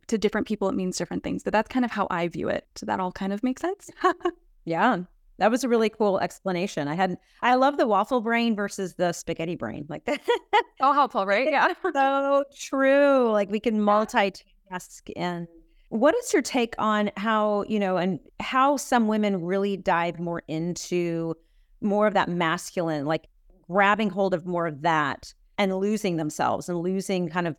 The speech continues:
Speaker 2: maybe that innate femininity of really going inward, you know? I mean, because I think a lot of high achievers tend to be very outward, goal-driven, have very spermy energy, as you say.
Speaker 1: Mm-hmm.
Speaker 2: And,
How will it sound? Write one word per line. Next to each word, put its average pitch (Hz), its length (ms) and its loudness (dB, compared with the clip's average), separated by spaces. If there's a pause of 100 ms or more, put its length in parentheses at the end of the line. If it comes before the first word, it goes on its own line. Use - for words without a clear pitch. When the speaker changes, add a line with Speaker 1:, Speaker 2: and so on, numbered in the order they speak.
Speaker 2:
maybe 175 200 -2
that 165 200 2
innate 156 580 -4 (220)
femininity 151 760 0
of 143 440 -4 (300)
really 180 200 2
going 160 280 0
inward, 143 560 -4
you 190 100 -2
know? 190 300 2
I 196 40 2
mean, 196 220 0
because 196 300 -4
I 196 80 0
think 208 280 -4 (100)
a 175 140 -4
lot 202 140 -2
of 233 80 -6
high 208 140 0
achievers 175 720 -2
tend 220 300 2
to 220 80 -4
be 208 80 0
very 170 320 2
outward, 170 420 -2 (120)
goal-driven, 165 760 0 (320)
have 185 240 0
very 151 320 -4
spermy 147 520 -4
energy, 240 600 -4
as - 100 -16
you 131 80 -8
say. - 280 -6
Speaker 1:
Mm-hmm. 254 100 -14 (380)
Speaker 2:
And, 214 600 0